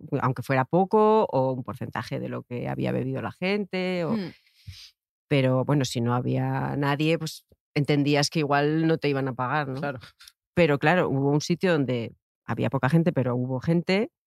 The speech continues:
Speaker 1: eh, y de repente, "Bueno, es que a vosotros esta publicidad de salir en sus flyers <laughs> de un garito de Malasaña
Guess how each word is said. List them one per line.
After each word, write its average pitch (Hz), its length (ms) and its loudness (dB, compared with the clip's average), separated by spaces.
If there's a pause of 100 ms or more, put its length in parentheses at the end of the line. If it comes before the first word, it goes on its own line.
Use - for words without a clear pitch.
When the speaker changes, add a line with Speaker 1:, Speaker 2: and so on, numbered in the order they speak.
(640)
Speaker 1:
eh, 131 680 2
y 143 140 4
de 135 100 4
repente, 127 400 0
"Bueno, 190 300 0 (280)
es 165 140 0
que 185 100 2
a 175 60 6
vosotros 202 540 2
esta 185 260 2
publicidad 190 480 4
de 190 80 4
salir 170 400 2 (100)
en 127 200 0
sus 117 200 -12
flyers 160 680 -2 (340)
<laughs> 233 380 4
de 202 280 4
un 170 120 2
garito 147 400 2
de 170 100 4
Malasaña 160 880 2